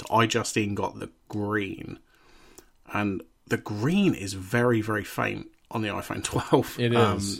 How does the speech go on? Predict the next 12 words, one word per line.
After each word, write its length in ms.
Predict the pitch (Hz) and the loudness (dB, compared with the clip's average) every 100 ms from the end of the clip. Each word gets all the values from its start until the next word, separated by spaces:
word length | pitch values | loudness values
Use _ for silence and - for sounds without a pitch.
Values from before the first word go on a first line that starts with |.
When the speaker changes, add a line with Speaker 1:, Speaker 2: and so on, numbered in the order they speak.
| - | -4
Speaker 1:
it 60 | - | 2
sounds 280 | 147 143 | 4 6
very 160 | 127 123 | 6 6
similar 360 | - 127 110 98 | 6 4 4 2
to 140 | - | -2
the, 240 | 104 101 98 | -2 -2 -4
the 140 | 104 | -4
blue 300 | 92 123 120 | 0 2 2
on 140 | 85 | 0
the 60 | 87 | -4
iPad. 560 | 95 113 - - - - _ - | -4 -4 -4 -6 -8 -16 _ -10
Um, 440 | 98 101 101 101 | -2 0 0 -2